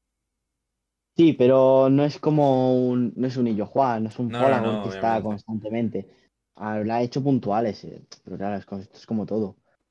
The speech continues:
Speaker 1: Pero es eso. Ellos se centran en los vídeos y claro, es eso.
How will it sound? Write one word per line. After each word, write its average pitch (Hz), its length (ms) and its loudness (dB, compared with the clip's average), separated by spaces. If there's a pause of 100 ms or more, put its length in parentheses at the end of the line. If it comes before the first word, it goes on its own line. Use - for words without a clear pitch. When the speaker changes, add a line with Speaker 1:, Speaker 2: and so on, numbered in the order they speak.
(460)
Speaker 1:
Pero 101 1120 0 (600)
es 110 180 -8
eso. 104 260 -8 (480)
Ellos 101 240 -6
se 110 120 -10
centran 107 360 -2
en 104 80 0
los 98 140 -2
vídeos 123 640 0 (560)
y - 100 -10
claro, 95 280 -10 (1000)
es - 160 -18
eso. 101 220 -16